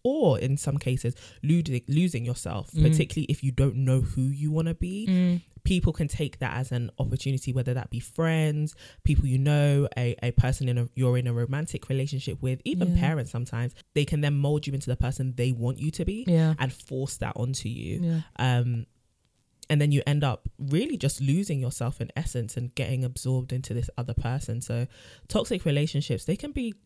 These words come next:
Speaker 1: I think you're right, like, they can actually be life-threatening
Speaker 2: Ghetto.
Speaker 1: in many cases. And it's hard to,
Speaker 2: <laughs>
Speaker 1: <laughs> honestly, ghetto, it, 'cause it's hard to come back from, right?
Speaker 2: Mm.
Speaker 1: Because you then, if you do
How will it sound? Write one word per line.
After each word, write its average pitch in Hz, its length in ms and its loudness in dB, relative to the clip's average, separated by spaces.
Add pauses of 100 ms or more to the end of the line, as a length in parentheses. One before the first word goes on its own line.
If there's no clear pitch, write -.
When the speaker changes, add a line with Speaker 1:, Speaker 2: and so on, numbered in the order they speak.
(220)
Speaker 1:
I 156 60 -2
think 196 320 -6
you're 156 260 0
right, 156 220 -4
like, 147 180 0
they 165 100 4
can 170 160 0
actually 208 280 -2
be 139 160 0
life-threatening 127 720 -2
Speaker 2:
Ghetto. 165 300 -4 (180)
Speaker 1:
in 147 140 4
many 151 220 2
cases. 151 520 0
And 170 140 8
it's - 80 -2
hard 196 320 2
to, 180 340 2
Speaker 2:
<laughs> - 160 -12
Speaker 1:
<laughs> - 140 -16
honestly, 151 320 2
ghetto, 117 420 -2
it, - 240 0
'cause 175 260 0
it's - 120 4
hard - 260 0
to 185 80 -2
come 156 240 -2
back 165 200 -6
from, 131 280 -4
right? 131 240 -4
Speaker 2:
Mm. 156 500 6 (400)
Speaker 1:
Because 156 320 4
you 151 140 4
then, 160 400 0 (480)
if 170 140 2
you 151 120 0
do 156 420 -2